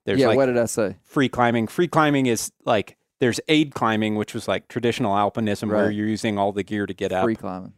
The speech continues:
Speaker 1: Free climbing is when you
Speaker 2: Just climb.
Speaker 1: y-, you, no, you can use safety gear, but you, uh, you use your body to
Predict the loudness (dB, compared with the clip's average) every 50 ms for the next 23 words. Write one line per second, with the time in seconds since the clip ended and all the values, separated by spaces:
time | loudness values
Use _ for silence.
0 | _ _ _ _ -14 -4 0 2 2 2 2 2 2 2 2 2 2 2 0 0
1 | -2 -2 -2 0 0 0 0 0 0 0 -2 -4 -6 _ _ _ _ _ _ _
2 | _ _ _ -8 -8 -6 -6 -4 -4 -4 -4 -6 -12 -20 _ _ -4 -4 -2 2
3 | 2 2 4 2 2 0 -2 0 0 0 0 0 0 0 0 0 0 0 0 -2
4 | -2 2 2 2 2 2 0 -2 -4 -4 -4 -10 -12 _ _ _ _ _ _ _
5 | _ _ 0 2 2 2 2 0 -2 -4 -4 -4 -4 -6 _ _ _ -6 -2 0
6 | 0 0 -2 -2 -4 -4 -2 0 2 2 2 2 0 -6 -8 -12 -10 -8 -6 -6
7 | -8